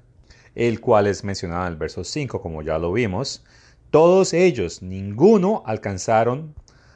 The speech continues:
a recibir la promesa. Ahora, he puesto el verso cuarenta de Hebreos once cuarenta, y este claramente dice,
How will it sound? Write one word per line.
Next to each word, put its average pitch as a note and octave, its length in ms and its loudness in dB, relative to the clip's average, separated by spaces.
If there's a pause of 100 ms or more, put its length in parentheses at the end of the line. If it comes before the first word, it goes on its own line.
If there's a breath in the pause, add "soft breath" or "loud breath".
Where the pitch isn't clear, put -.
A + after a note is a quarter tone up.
(140 soft breath)
a A2+ 420 2
recibir F#2+ 580 -2
la F#2+ 200 0
promesa. F#2 560 -6 (680)
Ahora, C#3 880 2
he D3+ 100 -2
puesto G#3 440 0
el D#3+ 80 -2
verso A#2 500 -4
cuarenta F#2 760 -2
de D#2+ 140 -4
Hebreos D#2+ 340 -4
once E2 480 -10
cuarenta, F#2 760 -8 (680 soft breath)
y D#3 260 0
este E3 440 2
claramente G#2 680 -2
dice, D#2 880 -6